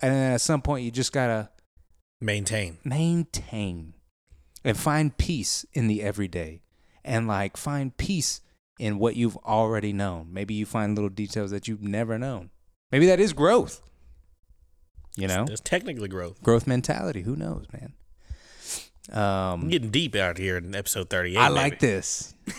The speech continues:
Speaker 1: Yeah.
Speaker 2: <laughs>
Speaker 1: I like that. We've never talked that deep, but, you know,
Speaker 2: Mm-mm.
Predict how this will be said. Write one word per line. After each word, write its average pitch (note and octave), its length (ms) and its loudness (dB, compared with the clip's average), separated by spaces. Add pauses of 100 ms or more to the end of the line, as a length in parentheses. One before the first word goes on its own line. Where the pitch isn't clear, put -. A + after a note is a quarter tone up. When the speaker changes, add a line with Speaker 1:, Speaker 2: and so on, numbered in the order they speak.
(120)
Speaker 1:
Yeah. A#2 580 4 (240)
Speaker 2:
<laughs> - 240 -4
Speaker 1:
I C3 40 0
like B2 300 2
that. F#2+ 200 2 (1120)
We've B2 160 -2
never D#3 200 2
talked D3+ 320 -2
that F2 180 2
deep, E2+ 300 -6
but, F#2 200 -2
you B2+ 140 -2
know, F#2 220 0
Speaker 2:
Mm-mm. F#2+ 60 -8